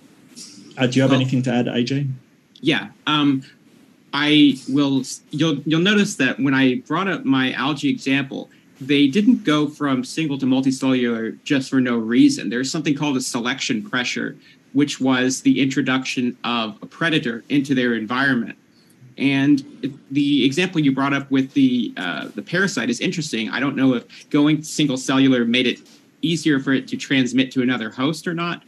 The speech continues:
Speaker 2: but, um, that is an interesting sort of parallel. Uh, but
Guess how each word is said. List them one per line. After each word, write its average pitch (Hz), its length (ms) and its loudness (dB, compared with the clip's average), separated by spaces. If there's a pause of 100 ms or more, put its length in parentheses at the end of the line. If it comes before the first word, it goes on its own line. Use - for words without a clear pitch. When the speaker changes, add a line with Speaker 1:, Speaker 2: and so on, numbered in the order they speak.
(240)
Speaker 2:
but, 113 280 -2 (140)
um, 92 460 -6 (240)
that 135 160 -2
is 175 160 2
an 147 80 2
interesting 151 560 0
sort 127 240 0
of - 80 -10
parallel. 131 600 -2 (460)
Uh, 120 320 -2 (140)
but 143 220 -4